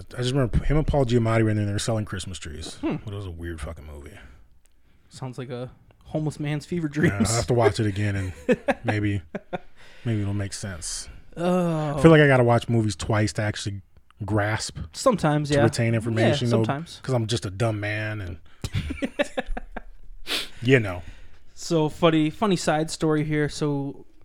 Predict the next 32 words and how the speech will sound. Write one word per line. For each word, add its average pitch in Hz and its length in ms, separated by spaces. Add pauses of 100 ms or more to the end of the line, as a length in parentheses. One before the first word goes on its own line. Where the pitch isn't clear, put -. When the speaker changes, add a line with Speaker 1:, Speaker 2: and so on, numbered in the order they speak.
Speaker 2:
my 170 180
fiance 175 420
came 160 220
up 147 160
to 135 420
take 139 240
pictures 143 340
for 135 300
our 135 200
website, 160 540 (460)
so 147 160
we 135 100
can 139 140
finally 135 260
get 127 140
a 127 40
picture - 320
of 135 120
us 131 120
on 139 120
our 123 100
website. 127 420 (720)
And 147 220
I 151 80
was 156 140
laughing 170 400
'cause, 143 280
uh, 143 60
our 127 280
website 190 400
went 156 200
live 139 540